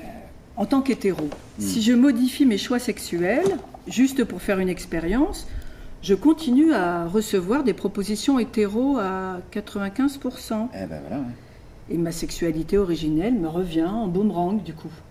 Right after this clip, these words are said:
Speaker 1: dans la figure,
Speaker 2: Mhm.
Speaker 1: comme ça.
Speaker 2: Ouais, on voit à ton profil que tes attentes sont fabriquées.
Speaker 1: Je t'explique, attends.
Speaker 2: Non, mais t'as pas besoin de
Speaker 1: Si, si,
Speaker 2: t'expliquer,
Speaker 1: attends,
Speaker 2: hein.
Speaker 1: je t'explique, attends.
Speaker 2: Enfin, je
Speaker 1: Parce
Speaker 2: crois
Speaker 1: que
Speaker 2: que
Speaker 1: là, là, je vais te faire une métaphore.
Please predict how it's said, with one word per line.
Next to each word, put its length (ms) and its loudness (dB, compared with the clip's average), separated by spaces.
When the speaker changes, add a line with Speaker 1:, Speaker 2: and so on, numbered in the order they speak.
Speaker 1:
dans 120 -2
la 60 0
figure, 280 -4
Speaker 2:
Mhm. 220 -4
Speaker 1:
comme 100 -16
ça. 100 -20
Speaker 2:
Ouais, 100 -2
on 140 2
voit 200 2
à 60 0
ton 180 -2
profil 440 -4
que 100 -8
tes 240 -6
attentes 260 -6
sont 140 -10
fabriquées. 580 -8
Speaker 1:
Je 60 -14
t'explique, 480 -2
attends. 220 -10
Speaker 2:
Non, 120 -4
mais 100 -2
t'as 120 -8
pas 120 -10
besoin 240 -8
de 40 -6
Speaker 1:
Si, 140 2
si, 80 -2
Speaker 2:
t'expliquer, 220 0
Speaker 1:
attends, 100 -8
Speaker 2:
hein. 40 -8
Speaker 1:
je 80 -6
t'explique, 400 -4
attends. 180 -18
Speaker 2:
Enfin, 160 -14
je 60 -12
Speaker 1:
Parce 140 -8
Speaker 2:
crois 40 -6
Speaker 1:
que 60 0
Speaker 2:
que 60 2
Speaker 1:
là, 200 4
là, 140 0
je 80 -8
vais 60 -2
te 60 -14
faire 120 -4
une 80 -2
métaphore. 440 -10